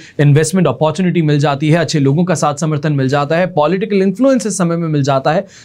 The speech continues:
तो ये आपकी राह जो है उसको आसान बनाने वाला जरूर सिद्ध होगा। ऐसे ही समय में यंगस्टर्स जो हैं कहीं ना कहीं अट्रैक्शन में आकर के दोस्ती बढ़ाने वाले हैं।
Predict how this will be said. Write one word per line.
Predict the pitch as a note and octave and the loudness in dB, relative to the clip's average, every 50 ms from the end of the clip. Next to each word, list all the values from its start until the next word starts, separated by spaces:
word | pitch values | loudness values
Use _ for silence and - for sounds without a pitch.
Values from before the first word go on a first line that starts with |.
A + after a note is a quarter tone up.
| - - | -10 0
तो | - D#3 | 2 2
ये | C#3+ B2 C3 F3 A3 A#3+ | 4 4 4 4 4 4
आपकी | - - C#3 D3+ C#3+ - - E3+ F3 D3+ B2 | 2 0 -2 -2 -2 -6 -4 -2 0 0 0
राह | G#2 B2 D3+ F#3 G#3+ G#3+ | 0 0 0 0 0 0
जो | F3+ F#3 E3 | 2 2 2
है | C#3 E3 G#3 - - - - - | 2 2 0 -2 -8 -16 -4 0
उसको | F3+ F3 - - A3 | 0 0 2 0 0
आसान | - D3 C#3+ C#3+ D3+ D3+ D3+ C#3+ | 0 0 -2 0 -2 -2 -2 -2
बनाने | B2+ B2 B2 B2 C3+ C3+ | -2 -2 -2 -2 -2 0
वाला | B2+ B2 D3 G3 | 0 0 0 0
जरूर | F3 D#3+ C3 C3+ C#3 B2 | 2 2 2 2 2 0
सिद्ध | - C#3 A#2+ A#2 | 0 -2 -2 0
होगा। | D3 D#3+ C3 A2 F2 - _ _ _ _ _ _ _ _ _ _ _ _ _ _ _ _ _ _ - | 0 0 -2 -4 -6 -8 _ _ _ _ _ _ _ _ _ _ _ _ _ _ _ _ _ _ -4
ऐसे | A#2+ C3+ C#3 - F#3 | -2 -2 0 2 2
ही | G3 F#3 | 2 2
समय | F#3+ G3+ E3+ C#3 A2 | 2 0 -2 -2 -2
में | F#2+ F2+ - - _ - - - - - | -4 -8 -10 -16 _ -20 -20 -20 -8 -2
यंगस्टर्स | B2 C#3 E3+ G3+ A3+ A3+ A3+ - B3+ A#3+ A3 F3 | 2 4 4 4 4 0 0 0 0 2 2 0
जो | D3 E3 D3 | 0 2 2
हैं | C#3 E3+ G3 F#3+ - - - - - - | 2 2 0 -2 -8 -20 -20 -18 -6 -2
कहीं | F#3+ F3+ E3+ A3+ B3 B3 | 0 2 4 4 4 4
ना | A#3+ G#3+ F#3+ | 2 0 0
कहीं | - E3+ D3 C#3+ F#3 G#3 - | 0 2 2 4 4 4 2
अट्रैक्शन | D3+ C#3 - - - D3+ E3 F#3 G#3+ - - - D4+ | 0 -4 -4 -4 -4 -2 -2 -2 -2 -2 -2 -2 -2
में | C#4+ C#4 C#4 | 0 0 0
आकर | B3 A3 G3 F3+ G#3 G3 F#3 | 0 0 -2 0 -2 -2 -2
के | F#3 A3 G3 | 0 0 0
दोस्ती | D3+ C3 D3 D#3+ D3+ D3 - F3 D3 | 0 2 2 2 2 2 2 2 2
बढ़ाने | C3+ B2+ B2+ C3 C#3 C#3 C#3+ C3+ | 2 2 0 0 -2 0 0 0
वाले | B2 A2+ G#2 G2+ F#2+ | 0 0 -2 -2 -6
हैं। | F2 F2 | -8 -12